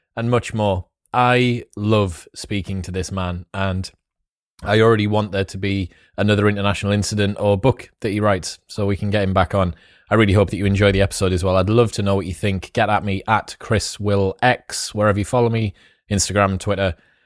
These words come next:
et cetera, et cetera. Uh, other stuff that's happening.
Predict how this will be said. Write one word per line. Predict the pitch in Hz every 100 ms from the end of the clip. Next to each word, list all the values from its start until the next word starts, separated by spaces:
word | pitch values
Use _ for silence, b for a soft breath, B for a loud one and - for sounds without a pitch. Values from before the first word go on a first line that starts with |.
| _
et | 113
cetera, | - 127 -
et | -
cetera. | - 120 127 113 - B B B B B -
Uh, | 117 120 120 120
other | 214 220
stuff | - 208 180 - -
that's | 143 -
happening. | 135 131 120 110 101 101